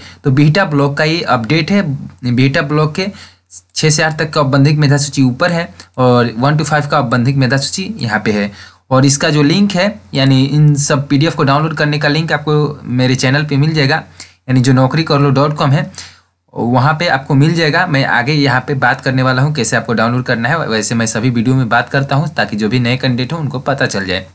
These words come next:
ओके, बात कर लेते हैं अगले जिला की। ये जो जिला है शिवहर है, और यहाँ पे देख सकते हैं तेरह जनवरी यानी आज ही के डेट में यहाँ पर भी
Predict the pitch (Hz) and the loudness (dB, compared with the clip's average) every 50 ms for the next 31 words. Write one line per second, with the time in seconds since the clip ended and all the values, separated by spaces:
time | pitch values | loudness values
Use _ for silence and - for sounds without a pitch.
0 | _ - 175 190 165 - - - - - - - - 156 156 156 160 160 151 147 | _ -8 -6 -4 -4 -4 -6 -12 -18 -20 -6 -2 0 0 0 0 -2 -2 -2 -2
1 | 151 165 156 139 135 131 131 113 110 110 110 104 107 107 107 104 - - - _ | -2 0 0 2 2 2 2 2 0 0 0 -2 -2 -4 -6 -8 -8 -14 -20 _
2 | _ _ _ _ 160 165 151 170 151 160 165 175 175 175 190 185 - - 156 147 | _ _ _ _ 0 2 2 2 2 2 2 2 0 0 0 -2 0 0 2 2
3 | 165 180 175 160 180 196 196 - - - - _ _ - 131 135 139 139 143 156 | 2 2 2 0 -2 -2 -6 -12 -18 -20 -20 _ _ 0 2 4 4 4 2 2
4 | 151 156 139 156 165 156 - 160 - - 170 175 165 - 143 147 160 151 147 147 | 0 -2 -2 -2 -4 -4 -6 -6 -4 -4 -4 -4 -2 0 0 2 2 2 2 2
5 | 139 139 139 139 147 151 143 139 135 131 120 131 131 123 143 160 147 143 135 139 | 2 2 2 2 0 2 2 2 2 2 2 2 2 0 0 0 0 0 -2 -2
6 | 143 151 156 147 139 135 135 151 156 160 156 151 131 175 202 | -2 -2 0 0 2 2 0 0 0 -2 -2 -2 -2 -2 -2